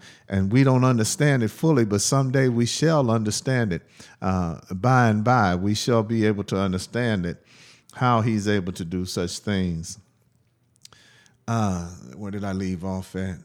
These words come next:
Twenty-eight says, "Yet have thou respect unto the prayer of thy servant and to his supplication,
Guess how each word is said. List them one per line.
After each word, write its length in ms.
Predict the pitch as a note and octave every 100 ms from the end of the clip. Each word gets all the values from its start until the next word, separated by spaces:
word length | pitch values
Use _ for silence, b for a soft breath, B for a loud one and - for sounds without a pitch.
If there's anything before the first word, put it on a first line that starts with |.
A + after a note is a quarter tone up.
| _ _ b b b b b b _ _ _ _ _ -
Twenty-eight 440 | C3+ C3 B2+ A2
says, 340 | - G#2 G2
"Yet 240 | A2+ C#3 C3
have 540 | - - A#2 A2 F#2+
thou 240 | G#2+ G#2+ F#2
respect 840 | F#2 - - - C#3+ B2 F2 - -
unto 340 | G2+ G#2 - G#2+
the 140 | F#2
prayer 600 | - - B2 A#2+ G2+ F#2+ b b b b
of 160 | F#2+
thy 200 | G2 F2+
servant 600 | F2 - B2+ A2 F#2 F#2 -
and 220 | F#2 F2+
to 140 | A2 F#2+
his 160 | F#2+
supplication, 960 | - G2+ - - - G2+ F#2 - D2